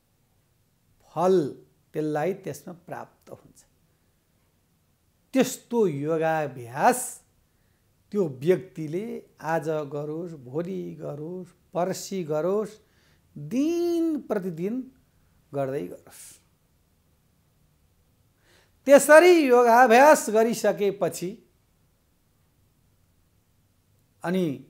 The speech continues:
त्यो व्यक्तिलाई रात्रिमा छटपट्टि भयो भने पनि कुनै प्रकारको गाह्रो भएन,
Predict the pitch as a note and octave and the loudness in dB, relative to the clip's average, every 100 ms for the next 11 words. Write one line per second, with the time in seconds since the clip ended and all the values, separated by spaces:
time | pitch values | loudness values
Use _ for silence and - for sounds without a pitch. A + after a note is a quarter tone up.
0 | _ _ _ _ - A#3 E3+ F#3+ F#3+ F#3 | _ _ _ _ -2 0 0 -2 -4 -4
1 | F#3 F#3 D3 D#3 E3 F3 E3+ E3 C#3+ - | -2 0 -2 -4 -6 -8 -8 -8 -10 -8
2 | F3 D3 - E3 F3+ C3+ B2+ C3+ B2+ B2+ | -8 -6 -6 -6 -8 -12 -10 -10 -10 -10
3 | C3 C3 C3+ F#3 F3+ _ _ _ _ _ | -10 -10 -12 -12 -18 _ _ _ _ _
4 | _ E3 E3+ E3 D3 C3 C3 C3 C3+ C3 | _ -10 -8 -8 -10 -10 -12 -14 -16 -10
5 | C#3+ E3+ F3+ E3+ F3 | -10 -8 -10 -12 -14